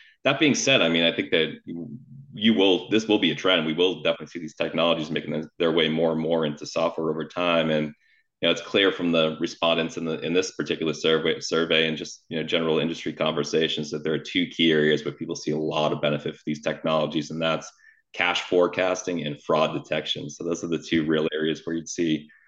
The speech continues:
I think, um, some of the most interesting use cases starting to be, uh, start-, starting to come out a little bit too. But, you know, we also saw some trends in, in, in terms of just what types of companies would see value in these, in these, uh, solutions as well. So,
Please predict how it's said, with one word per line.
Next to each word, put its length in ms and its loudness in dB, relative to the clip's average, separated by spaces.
I 80 0
think, 320 0
um, 400 0
some 140 -2
of 40 -2
the 60 0
most 240 0
interesting 440 -2
use 160 -2
cases 360 -4
starting 320 0
to 100 -4
be, 220 2
uh, 240 0
start-, 420 -2
starting 260 -2
to 60 -12
come 160 0
out 120 2
a 40 -2
little 160 -4
bit 220 -2
too. 340 -4
But, 140 4
you 80 4
know, 80 4
we 100 6
also 220 2
saw 180 2
some 200 -4
trends 280 2
in, 180 -4
in, 240 -4
in 80 -2
terms 260 0
of 160 0
just 380 -2
what 380 -2
types 240 0
of 100 -4
companies 460 2
would 140 -2
see 100 -2
value 360 4
in 80 -2
these, 280 -2
in 160 -4
these, 220 -4
uh, 260 4
solutions 540 -4
as 120 -12
well. 220 4
So, 400 0